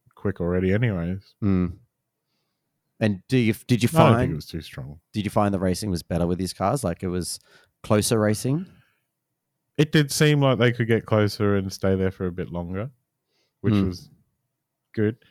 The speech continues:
Speaker 1: But the race did have a big lull up until the <laughs> safety car, pretty much. Like,
Speaker 2: Yeah.
Speaker 1: after a few scraps here and there, but nothing major. And then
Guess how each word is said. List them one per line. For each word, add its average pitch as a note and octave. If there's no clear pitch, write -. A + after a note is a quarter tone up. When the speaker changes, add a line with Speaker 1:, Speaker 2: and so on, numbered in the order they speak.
Speaker 1:
But C#3
the D#3
race D3+
did B2+
have A#2
a G#2
big F#2
lull F#2+
up F2+
until F#2+
the F#2
<laughs> -
safety A#2+
car, F#2
pretty F2+
much. F2
Like, G2
Speaker 2:
Yeah. F2+
Speaker 1:
after -
a -
few F3+
scraps B2
here A2+
and G2+
there, A2+
but A2
nothing A2+
major. F#2+
And F#2+
then F#2+